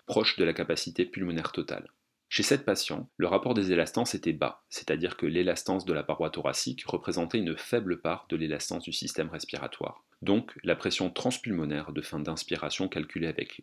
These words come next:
le rapport des élastances était supérieure à vingt-cinq centimètres d'eau et une ecmo a été posée.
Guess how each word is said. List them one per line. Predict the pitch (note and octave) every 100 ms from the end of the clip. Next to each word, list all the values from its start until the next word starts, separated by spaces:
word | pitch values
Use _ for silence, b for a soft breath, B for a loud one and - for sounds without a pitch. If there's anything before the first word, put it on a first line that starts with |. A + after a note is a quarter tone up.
| -
le | D#2+
rapport | D2+ - D#2
des | D2+ D2
élastances | C#2 C2+ - B2+ A2
était | A2
supérieure | - A2+ G2+ G2+ F#2+
à |
vingt-cinq | F2 F2+ - E2+
centimètres | E2+ D2+ D#2+ D2 C2+
d'eau | D#2 - _ -
et |
une | G#2+ F#2
ecmo | - F#2
a | E2
été | D#2+ D2+
posée. | D2+ D2